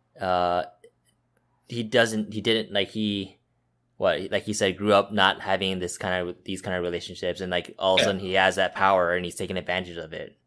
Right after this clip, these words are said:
Speaker 1: right?
Speaker 2: Mm-hmm.
Speaker 1: So yeah, it's, it's, it's, uh, yeah, pretty, it's pretty sad and sickening stuff. But yeah, I, this is something I just wanted to share 'cause I,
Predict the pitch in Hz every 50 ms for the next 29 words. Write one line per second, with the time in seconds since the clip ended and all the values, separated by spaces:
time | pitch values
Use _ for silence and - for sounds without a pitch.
0 | _ - 90 87 87 87 - 117 107 101 92 98 98 - _ _ _ _ _ _
1 | _ _ _ _ _ _ _ _ _ _ - - - 95 87 80 76 82 85 -
2 | - 123 123 - - - 143 147 156 - - 175 170 170 160 160 - - - _
3 | _ _ _ _ _ _ _ _ _ _ _ _ _ _ _ _ _ - 180 180
4 | 175 170 175 - 196 185 170 180 175 - - 135 127 - - - 185 185 160 -
5 | - 139 131 131 131 131 131 127 120 113 110 107 104 - 120 110 - 113 107 101
6 | 98 - - - 101 92 90 90 90 - - - _ _ _ _ _ _ _ _
7 | _ _ _ _ _ _ _ _ - - _ _ _ _ _ _ _ _ _ _
8 | - 101 95 90 87 - - _ _ _ _ _ _ _ _ _ _ _ _ _
9 | _ _ _ _ _ 101 95 87 85 82 - - - 104 110 113 117 120 120 -
10 | - 135 120 127 120 113 107 101 98 - - 107 101 95 - - 107 92 92 90
11 | 92 95 92 95 92 90